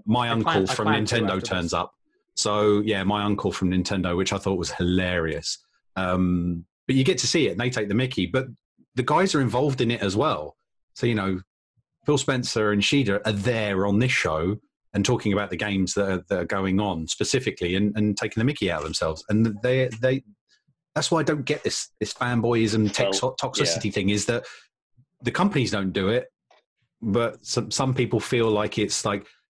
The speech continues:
Speaker 1: it's me to pick up the mantle and I've gotta hold that flag for my consumerism, and I've got to wave the fa-,
Speaker 3: Yeah.
Speaker 1: flag to say, "This is the best one and everybody else is shit,"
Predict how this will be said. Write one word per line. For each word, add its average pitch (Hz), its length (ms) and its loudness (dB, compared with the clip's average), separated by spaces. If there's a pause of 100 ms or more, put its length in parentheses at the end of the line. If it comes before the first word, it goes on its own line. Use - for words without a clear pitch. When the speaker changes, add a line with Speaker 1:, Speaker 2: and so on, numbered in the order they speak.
(100)
Speaker 1:
it's - 480 -2
me 135 400 4
to 131 120 -2
pick 131 220 -4
up 127 120 -4
the 120 60 2
mantle 104 500 0
and 92 120 2
I've 110 180 -2
gotta 104 220 0
hold 143 460 -2
that 127 320 -4
flag 104 580 -2
for 95 600 2 (720)
my 113 160 2
consumerism, 107 1080 2
and 95 360 4 (120)
I've 104 180 -2
got 117 240 -2
to 101 160 0
wave 117 460 0
the 104 60 -2
fa-, 104 380 -2
Speaker 3:
Yeah. 101 60 -6
Speaker 1:
flag 110 360 -4
to 95 100 -2
say, 101 340 -2 (260)
"This 151 220 0
is 127 80 0
the 120 80 0
best 110 260 -4
one 107 200 0
and 95 120 0
everybody 117 360 0
else 98 180 -2
is 95 80 0
shit," - 380 -2